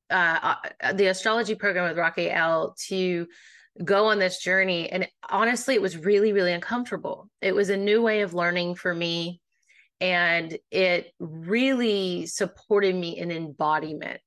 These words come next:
right? It took me through an embodiment, and it allowed me to physically ground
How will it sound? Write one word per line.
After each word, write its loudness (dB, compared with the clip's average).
right? 0
It -2
took -2
me -2
through 0
an 0
embodiment, -2
and -6
it -4
allowed 0
me -2
to -2
physically 0
ground 0